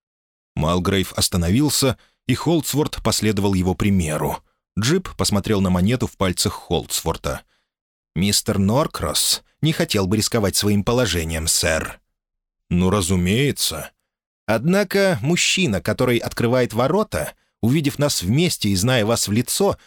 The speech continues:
может сделать логичные выводы. Если мы прибудем одновременно,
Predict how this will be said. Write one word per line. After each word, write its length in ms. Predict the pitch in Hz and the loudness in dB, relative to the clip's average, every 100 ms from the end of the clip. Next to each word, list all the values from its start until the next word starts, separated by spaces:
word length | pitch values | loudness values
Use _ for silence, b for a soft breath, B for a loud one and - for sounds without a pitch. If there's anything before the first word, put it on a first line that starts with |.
| b | b
может 360 | 135 156 160 117 | -2 0 0 0
сделать 360 | 110 156 147 | 0 0 2
логичные 520 | 147 143 160 - 151 | 0 0 0 0 0
выводы. 540 | 151 180 107 80 82 - _ _ - | 2 2 0 0 -2 -6 _ _ -4
Если 240 | 90 87 95 | -2 0 0
мы 140 | 101 | 0
прибудем 420 | 113 98 107 104 | 0 0 0 0
одновременно, 760 | 90 95 95 92 139 147 80 | 0 0 2 2 2 0 -4